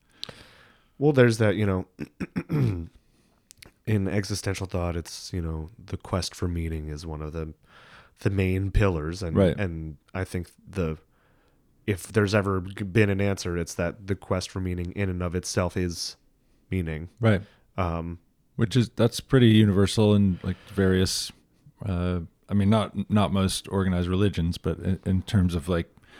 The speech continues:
Speaker 2: life philosophies, I think there's something universal there about just, like, the, the path is what it's about. The
Speaker 1: Yeah,
Speaker 2: per-,
Speaker 1: that,
Speaker 2: you know.
Speaker 1: that's, you know, uh, uh, what is it? Uh, um,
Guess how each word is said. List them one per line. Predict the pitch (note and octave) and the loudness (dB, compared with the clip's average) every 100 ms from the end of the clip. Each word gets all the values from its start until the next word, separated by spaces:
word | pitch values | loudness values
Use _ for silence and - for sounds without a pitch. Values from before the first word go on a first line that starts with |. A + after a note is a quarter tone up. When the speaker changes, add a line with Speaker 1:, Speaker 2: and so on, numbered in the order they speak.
| - _ | -20 _
Speaker 2:
life | G2+ G2 F#2 | 2 2 2
philosophies, | - F#2 F2+ - F2 F2 E2+ E2 - - _ _ _ _ _ _ _ - | 0 2 2 0 -2 0 0 -2 -8 -12 _ _ _ _ _ _ _ -8
I | |
think | A2 F#2+ - | -2 -2 0
there's | F2+ | 0
something | - F2+ - F2 E2+ D#2+ - _ _ _ _ _ _ - | 2 2 2 2 2 -2 -12 _ _ _ _ _ _ -2
universal | G#2 F2 F#2 - F2 | 0 2 0 0 2
there | F2+ D#2+ D#2+ | 2 2 0
about | - E2+ F2 | -2 -2 0
just, | - F2+ F2+ | 0 -2 -4
like, | F2 | -4
the, | - - _ - | -2 -4 _ -4
the | G2 | 0
path | - A2 E2+ - | 2 2 2 -2
is | F2 | -2
what | F#2 | -2
it's | E2 - | -4 -6
about. | - F2 A2 - | -10 -10 -12 -2
The | - | 2
Speaker 1:
Yeah, | D3+ | 4
Speaker 2:
per-, | F#2 | 4
Speaker 1:
that, | G2+ | 2
Speaker 2:
you | |
know. | G2 | 2
Speaker 1:
that's, | G2+ E2+ | 0 0
you | - G2+ | -2 -2
know, | F#2 | 0
uh, | F2+ F2+ F2 F#2 | 0 -2 -2 -4
uh, | F2 F2 - _ _ _ _ _ | -4 -6 -12 _ _ _ _ _
what | F#2+ | -6
is | F2 F2 | -4 -4
it? | E2 | -6
Uh, | D#2+ D#2 - | -6 -8 -10
um, | F#2 D#2+ D#2+ | -10 -10 -12